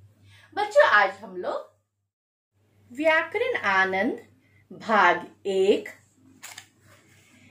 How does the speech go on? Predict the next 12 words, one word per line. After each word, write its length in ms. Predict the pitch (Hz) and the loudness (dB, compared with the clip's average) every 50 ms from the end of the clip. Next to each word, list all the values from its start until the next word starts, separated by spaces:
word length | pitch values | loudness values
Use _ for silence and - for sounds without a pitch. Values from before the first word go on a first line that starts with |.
| _ _ _ _ _ _ _ _ _ _ _ _ _ - | _ _ _ _ _ _ _ _ _ _ _ _ _ 4
पाठ 500 | 349 359 381 427 508 571 - - - - _ _ | 6 6 6 6 4 2 0 -2 -10 -18 _ _
तीन, 420 | 330 320 320 302 254 190 165 - - - _ _ - - _ _ _ _ - _ _ _ _ _ - | -2 0 2 4 4 2 0 -4 -10 -18 _ _ -20 -20 _ _ _ _ -20 _ _ _ _ _ -20
संज्ञा 640 | - - - 359 370 403 403 359 330 285 - - - - - - - - _ _ _ _ _ _ _ _ _ _ _ - | -4 4 6 6 6 6 2 4 4 4 4 4 0 -8 -18 -20 -20 -20 _ _ _ _ _ _ _ _ _ _ _ -6
मतलब 540 | 185 180 175 - - 190 208 302 - - - - - _ - _ _ _ | -6 -6 -4 -4 2 4 6 6 6 4 -2 -10 -20 _ -20 _ _ _
नाम 400 | 220 214 208 196 190 196 285 480 523 - | -4 0 2 4 4 4 4 2 2 2
वाले 280 | 466 381 320 285 240 233 | 4 4 6 6 4 2
शब्द 360 | 233 - 208 190 170 160 - - _ _ _ _ _ _ _ | 0 -2 -4 -4 -4 -4 -10 -18 _ _ _ _ _ _ _
पढ़ेंगे। 580 | 180 175 170 165 165 170 170 156 202 269 311 262 - - - _ _ _ _ _ _ _ _ _ _ _ _ _ _ _ _ _ _ - | -4 -2 -2 -2 -4 -6 -8 -4 -2 0 0 0 -2 -4 -8 _ _ _ _ _ _ _ _ _ _ _ _ _ _ _ _ _ _ -8
आप 280 | 196 185 180 180 - | -6 -4 -4 -4 -4
लोग 140 | 185 180 180 - | -4 -6 -4 -2
सभी 300 | - 185 180 - 214 214 | -2 -2 -2 -2 -2 0
बच्चों 500 | 214 214 214 - - - 294 285 - | 0 0 0 -2 -6 -4 -4 -4 -4